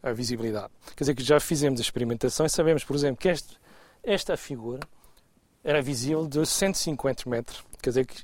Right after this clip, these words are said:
o objetivo é realmente ser visível. Ao contrário, quando temos, por exemplo, esta sobreposição, vai dificultar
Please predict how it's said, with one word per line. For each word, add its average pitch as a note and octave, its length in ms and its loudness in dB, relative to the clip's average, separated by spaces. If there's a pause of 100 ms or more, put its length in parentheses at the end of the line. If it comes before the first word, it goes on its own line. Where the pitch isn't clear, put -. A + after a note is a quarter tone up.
o F3 80 2
objetivo C3+ 420 2
é C3 60 2
realmente C3 340 0
ser B2+ 320 2 (260)
visível. G#2 440 -4 (440)
Ao A#3 160 6
contrário, D#3 560 4
quando D#3+ 220 0
temos, E3 260 2
por C#3 140 -4
exemplo, C3+ 280 -2
esta B2+ 200 -4
sobreposição, D#3 1040 -2 (640)
vai D3+ 240 4
dificultar D3 840 2